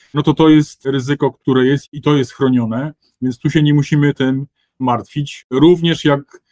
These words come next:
pozostawimy uchylone okno,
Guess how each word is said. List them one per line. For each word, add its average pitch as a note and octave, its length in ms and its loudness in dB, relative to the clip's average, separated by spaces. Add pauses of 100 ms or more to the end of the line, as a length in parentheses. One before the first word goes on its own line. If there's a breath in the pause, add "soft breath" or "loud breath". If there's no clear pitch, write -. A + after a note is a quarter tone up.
(240)
pozostawimy C#3+ 540 2
uchylone C#3 580 0 (240)
okno, C3+ 540 -2